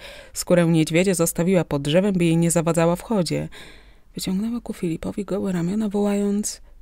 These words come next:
"Filip, Filip!" Podskoczył do niej. Coś go dusiło w krtanie. Oto Silia przybiegła tu w takim stroju, sądząc, że mu grozi jakieś niebezpieczeństwo.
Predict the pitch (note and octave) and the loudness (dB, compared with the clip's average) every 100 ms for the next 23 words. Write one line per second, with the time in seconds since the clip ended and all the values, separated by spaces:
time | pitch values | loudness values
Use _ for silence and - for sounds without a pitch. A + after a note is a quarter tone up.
0 | - - C#4 A#3+ F3+ D#3+ E3+ - - - | -20 -8 -6 -4 -2 -4 -6 -12 -18 -12
1 | D#4 D4+ D4 C4 F#3+ F3+ F3+ - - - | 0 6 8 8 6 4 2 -4 -18 -20
2 | - - - _ - - - F#3+ - C#3 | -20 -20 -20 _ -12 -10 -6 -6 -4 -4
3 | D3 D3 D3 E3 - F3+ F3 F3+ F3+ F3 | -4 -4 -6 -4 0 0 2 2 2 0
4 | F#3+ F#3+ - - - - G3+ F#3 D#3+ - | 0 0 -2 -8 -10 -4 0 0 -2 -6
5 | - F#3 - G#3+ G#3+ F#3+ F3+ - G3 A3 | -8 -8 -8 -6 -6 -6 -8 -10 -6 -6
6 | G#3+ E3 - D#3+ - - F#3+ - F3+ F3 | -6 -8 -8 -10 -10 -12 -10 -6 -6 -6
7 | - F#3 A3+ F#3+ - G#3+ A3 G#3 F3 F3+ | -6 -6 -4 -4 -4 -4 -2 -2 0 0
8 | F3+ F3+ G3+ G#3 G3 G3+ A3 G#3 G#3+ A#3 | -2 -2 -2 -4 -4 -4 -2 -2 -2 -6
9 | - A#3+ F#3+ - - F2 | -4 -4 -4 -6 -8 -8